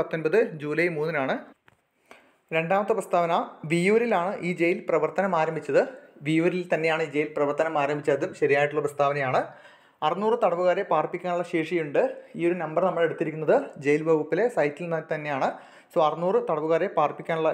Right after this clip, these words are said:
ശേഷിയുണ്ട്. ഇവിടെ നൂറ്റി തൊണ്ണൂറ്റിരണ്ട് സെല്ലുകളുണ്ട്, നൂറ്റി തൊണ്ണൂറ്റിരണ്ട് സെല്ലുകളുണ്ട്. So ഇവിടെ തന്നിരിക്കുന്നതിൽ, ഇവിടെ തന്നിരിക്കുന്ന നാല് പ്രസ്താവനകളും ശരിയായിട്ടുള്ളതാണ്. So അതിസുരക്ഷാ ജയിൽ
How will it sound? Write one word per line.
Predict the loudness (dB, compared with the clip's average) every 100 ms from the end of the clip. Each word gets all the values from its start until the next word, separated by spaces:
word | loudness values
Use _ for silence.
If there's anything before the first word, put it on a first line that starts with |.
| 0
ശേഷിയുണ്ട്. | -4 -2 -4 -4 0 0 0 -10 -20 -18 -4
ഇവിടെ | 2 4 2 -2
നൂറ്റി | -6 -6 -4 0
തൊണ്ണൂറ്റിരണ്ട് | 0 0 -2 -4 0
സെല്ലുകളുണ്ട്, | 0 2 2 0 -2
നൂറ്റി | -6 -6 -4
തൊണ്ണൂറ്റിരണ്ട് | -4 -4 -4 2 2 0 -6 0
സെല്ലുകളുണ്ട്. | 0 2 0 2 0 0 -10 -6 0
So | 2
ഇവിടെ | 2
തന്നിരിക്കുന്നതിൽ, | 2 2 2 2 2 -2 -18 _ _ _ _ _ _ _ _ _ _ _ -20 -20 -20 -20 -12 -8 0
ഇവിടെ | 2 2
തന്നിരിക്കുന്ന | 0 -2 -2 -2 -2
നാല് | -2 -2 -4
പ്രസ്താവനകളും | -6 -4 -2 -2 -4 -4
ശരിയായിട്ടുള്ളതാണ്. | -2 0 2 0 -2 0 0 -2 -4 -16 _ 0
So | 0
അതിസുരക്ഷാ | 0 -2 -4 -4 0 0 0 -2
ജയിൽ | -2 -2